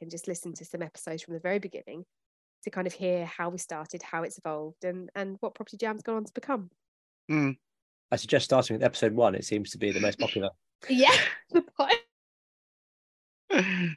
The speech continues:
Speaker 2: That's a good point. <clears throat>
Speaker 3: I
Speaker 1: But
Speaker 3: think
Speaker 2: And
Speaker 3: the
Speaker 2: if you're
Speaker 3: first one was quite a funny episode as well. It was, like, a short little snippet.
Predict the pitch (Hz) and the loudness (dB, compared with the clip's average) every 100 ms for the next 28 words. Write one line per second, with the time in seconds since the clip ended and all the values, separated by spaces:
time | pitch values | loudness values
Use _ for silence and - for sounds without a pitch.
0 | - 139 151 127 135 - 135 127 - - | 0 0 2 -2 -4 0 0 0 -4 -12
1 | - - - - 277 320 208 147 - _ | -10 -10 4 6 6 8 8 6 0 _
2 | _ _ _ _ - 156 156 160 170 180 | _ _ _ _ 4 8 8 10 10 10
3 | 160 147 - 160 131 - 180 180 120 - | 10 6 8 8 8 6 6 8 6 4
4 | 110 101 151 151 113 131 113 - - 156 | 0 2 4 4 4 2 0 0 4 6
5 | 131 - 135 123 113 - - - 117 - | 6 4 2 2 0 -2 -6 2 2 2